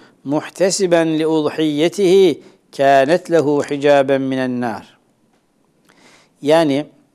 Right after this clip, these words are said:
men ad-, men dahha tayyibeten nefsü, gönül huzur içerisinde kim kurbanını keserse, severek,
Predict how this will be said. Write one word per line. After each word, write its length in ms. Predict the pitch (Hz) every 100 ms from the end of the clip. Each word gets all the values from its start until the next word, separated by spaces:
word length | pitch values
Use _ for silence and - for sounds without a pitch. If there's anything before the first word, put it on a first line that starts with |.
| _ _ _ _ _ _ _ _ -
men 180 | 156 165
ad-, 320 | 156 151 143 147
men 280 | 160 160
dahha 380 | 160 - 151 143
tayyibeten 640 | - 151 143 139 123 135
nefsü, 380 | 131 123 135 123
gönül 320 | 135 156 196
huzur 360 | 175 160 151 151
içerisinde 560 | 143 143 135 139 135 131
kim 220 | 131 131
kurbanını 480 | 131 120 127 120 117
keserse, 600 | 110 - 110 101 92 92 _ _
severek, 680 | - - 147 147 143 123 -